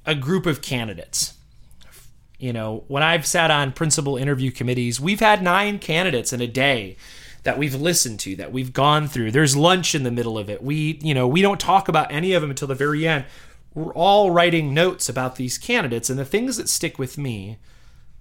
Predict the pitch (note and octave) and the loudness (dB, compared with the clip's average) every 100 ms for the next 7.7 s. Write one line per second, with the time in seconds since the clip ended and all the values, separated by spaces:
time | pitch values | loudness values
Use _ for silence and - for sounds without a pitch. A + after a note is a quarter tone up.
0 | - D#3 D3+ - F#3 G3+ G3+ F#3+ - - | -6 -4 -4 -2 -2 0 0 -2 -2 -6
1 | - - E3 D#3+ D#3 D3+ C#3+ D3 - - | -8 -10 -4 -2 0 0 -2 -4 -12 -20
2 | - - - - C3 D#3+ F3+ D#3+ D#3 C#3+ | -20 -20 -20 -16 0 4 4 2 -2 -2
3 | A#2 G#2+ A2 G2+ F#2 - - - - - | -4 -4 -4 -4 -8 -12 -16 -18 -20 -16
4 | - D#3 - - E3+ F#3 D3+ - C3+ G#2+ | -8 -6 -6 0 2 4 2 0 -2 -4
5 | - - - - - F3+ D3 A3 D4 A3 | -8 -16 -20 -20 -8 -4 2 4 4 0
6 | - A3+ - - F3+ E3+ D#3+ C#3+ D3+ C3 | -2 0 0 2 2 2 0 0 -4 -4
7 | B2 D3 D3+ - F#3+ - | -4 -2 -2 -4 -8 -10